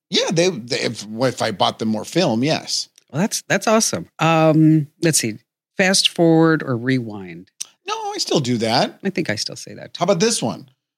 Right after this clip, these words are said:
Speaker 1: Uh, you know what? I'm gonna, I'm gonna talk to him on the kitchen phone.
Speaker 2: Oh, yes.
Speaker 1: I
Speaker 2: The kitchen
Speaker 1: remem-,
Speaker 2: phone.
Speaker 1: I remember, like, you'd get a call in the living room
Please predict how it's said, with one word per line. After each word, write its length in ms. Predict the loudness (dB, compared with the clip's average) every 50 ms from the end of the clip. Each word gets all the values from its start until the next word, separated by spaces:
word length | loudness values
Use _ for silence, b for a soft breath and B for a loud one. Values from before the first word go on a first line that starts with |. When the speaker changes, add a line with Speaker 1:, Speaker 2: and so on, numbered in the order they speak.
| _ _ _ -4
Speaker 1:
Uh, 40 | -2
you 160 | 0 2 2
know 100 | 4 4
what? 120 | 4 6
I'm 160 | 6 6 6
gonna, 180 | 4 4 4 2 0 0
I'm 80 | 0 0
gonna 140 | 0 0
talk 240 | -2 0 -2 -2 -2
to 60 | -2
him 80 | 0 0
on 60 | 0 0
the 40 | -2
kitchen 340 | -2 -2 -2 -2 -2 -4 -6
phone. 300 | -10 -12 -14 -14 -16 -20 _ _ _ _ _ _ _ _ _ _ _ _ _ _ _ -2
Speaker 2:
Oh, 400 | 0 2 4 4 4 6 6 6
yes. 720 | 4 6 6 6 4 4 4 2 2 2 0 0 -2 -4 -4 -4
Speaker 1:
I 120 | -2 2
Speaker 2:
The 60 | 2 2
kitchen 320 | 4 2 2 2 2 0
Speaker 1:
remem-, 40 | 0
Speaker 2:
phone. 300 | -2 -4 -4 -2 0 0
Speaker 1:
I 80 | 0 2
remember, 560 | 2 2 0 2 2 0 2 2 2 2 2
like, 360 | 2 -2 -4 -2 -4 -2 -2
you'd 120 | -2 -2 0
get 120 | 0 -2
a 40 | -2
call 340 | -2 0 2 2 4 4 2
in 40 |
the 80 | 2 0
living 260 | 0 0 0 0 -2
room 280 | -4 -4 -6 -8 -12